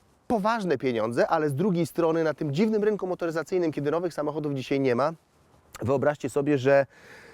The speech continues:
taki samochód, który ma dwa lata i cztery miesiące, jestem w stanie sprzedać niewiele taniej, niż go kupiłem te prawie dwa i pół roku temu. Jestem w stanie go dzisiaj sprzedać za około sto sześćdziesiąt, sto sześćdziesiąt pięć tysięcy złotych, bo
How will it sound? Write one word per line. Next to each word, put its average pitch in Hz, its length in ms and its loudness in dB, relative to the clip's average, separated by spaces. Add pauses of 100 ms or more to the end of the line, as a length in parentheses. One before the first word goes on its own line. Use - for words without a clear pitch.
(300)
taki 202 220 0
samochód, 196 440 -2
który 139 220 0
ma 131 140 2
dwa 123 280 2
lata 180 380 2 (120)
i 156 320 0 (260)
cztery 190 340 2
miesiące, 165 680 -2 (140)
jestem 156 300 0
w - 60 -14
stanie 170 280 -2
sprzedać 160 440 -4
niewiele 180 580 2
taniej, 170 500 -2
niż 165 200 0
go 143 120 0
kupiłem 156 440 0
te 143 260 -2 (380)
prawie 139 260 -4
dwa 127 160 0
i 123 80 -2
pół 120 180 -6
roku 107 220 -4
temu. 107 220 -4
Jestem 143 220 -4
w - 40 -20
stanie 170 200 -4
go 147 100 0
dzisiaj 143 220 -2
sprzedać 135 320 -4
za 131 80 -2
około 127 240 -2
sto - 180 -8
sześćdziesiąt, 147 500 -4
sto 147 120 -6
sześćdziesiąt 131 360 -6
pięć 131 160 -4
tysięcy 117 380 -8
złotych, 127 360 -2
bo 147 320 2